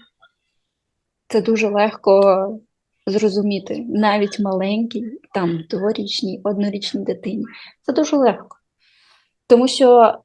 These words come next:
е, дитина знає, що мама завжди робить те, що говорить,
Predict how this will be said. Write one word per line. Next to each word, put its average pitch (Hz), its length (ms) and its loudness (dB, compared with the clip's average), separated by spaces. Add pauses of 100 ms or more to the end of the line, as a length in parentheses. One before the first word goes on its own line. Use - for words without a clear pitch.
е, 208 300 0
дитина 240 360 4
знає, 262 360 0
що 214 340 -2
мама 226 380 0
завжди 202 560 0 (160)
робить 220 400 2
те, 202 140 -2
що - 140 -4
говорить, 226 540 0